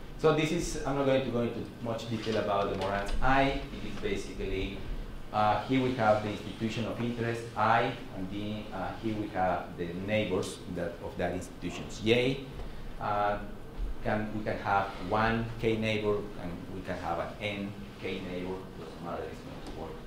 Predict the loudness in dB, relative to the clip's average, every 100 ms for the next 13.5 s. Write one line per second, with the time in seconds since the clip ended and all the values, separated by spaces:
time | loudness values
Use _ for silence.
0 | -12 -12 -6 -4 -4 2 4 4 0 -4
1 | -8 -8 -10 -6 2 6 6 4 0 -6
2 | -6 2 4 4 4 4 4 2 0 0
3 | 2 2 2 0 0 -2 -10 -14 -14 -14
4 | -2 4 4 4 4 4 4 2 -2 -2
5 | -2 0 0 4 6 6 6 4 0 -4
6 | -4 -8 -8 0 2 4 2 0 -8 -8
7 | -6 -6 -8 -8 -8 -8 -8 -6 -6 -6
8 | -8 -8 -8 -8 -10 -4 -4 -4 -6 -2
9 | -2 -2 -8 -8 -8 -8 -8 -8 -10 -10
10 | -10 -12 -12 -6 -6 -6 -10 -12 -12 -10
11 | 0 4 4 4 0 -2 0 0 0 2
12 | 2 2 -2 -2 0 2 0 0 0 -2
13 | -2 -2 -4 -4